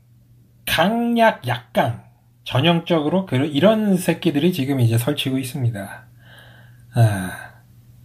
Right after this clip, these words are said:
아니 씨발 억울하면 윤석열 검사처럼 개겨가지고 뭐 잠깐 좌천 됐다가 다음 정권에서 화려하게 부활하던가 이 씨발놈들이 꼬우면은. 그런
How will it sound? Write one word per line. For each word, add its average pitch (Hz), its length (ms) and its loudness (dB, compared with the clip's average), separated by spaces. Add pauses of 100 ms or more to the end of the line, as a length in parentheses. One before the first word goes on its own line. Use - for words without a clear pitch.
(240)
아니 165 220 6
씨발 202 540 4
억울하면 202 760 4
윤석열 170 480 4
검사처럼 156 1120 0
개겨가지고 165 920 0
뭐 135 120 -6
잠깐 135 520 -2 (360)
좌천 170 320 2
됐다가 147 420 2
다음 175 260 4
정권에서 160 760 0 (340)
화려하게 220 440 4
부활하던가 160 640 4
이 117 60 2
씨발놈들이 139 680 0
꼬우면은. 113 840 0
그런 175 600 4